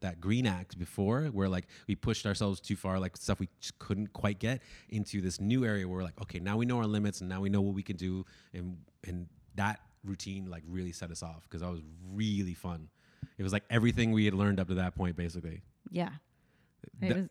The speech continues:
Speaker 2: it was, it was awesome. I
Speaker 1: Yeah.
Speaker 2: love that routine.
Speaker 1: Yeah.
Speaker 2: Still, when I look back at that routine, I still love it.
Speaker 1: Me too,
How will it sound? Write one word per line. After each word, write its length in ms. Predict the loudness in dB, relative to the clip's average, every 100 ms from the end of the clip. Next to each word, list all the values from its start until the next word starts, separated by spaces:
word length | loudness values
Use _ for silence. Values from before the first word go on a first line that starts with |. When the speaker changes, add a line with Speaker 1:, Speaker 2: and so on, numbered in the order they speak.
| -2
Speaker 2:
it 60 | -2
was, 260 | -2 -4 0
it 120 | 2
was 200 | 2 2
awesome. 340 | -2 -2 2
I 100 | 6
Speaker 1:
Yeah. 80 | 6
Speaker 2:
love 100 | 6
that 140 | 4
routine. 280 | 2 0 0
Speaker 1:
Yeah. 120 | 0
Speaker 2:
Still, 200 | 2 6 6
when 100 | 6
I 60 |
look 160 | 4 2
back 160 | 2
at 80 | 0
that 120 | -4
routine, 260 | -6 -6 -6
I 40 |
still 180 | -6 -4
love 160 | -4 -4
it. 80 | 2
Speaker 1:
Me 80 | 2
too, 240 | 2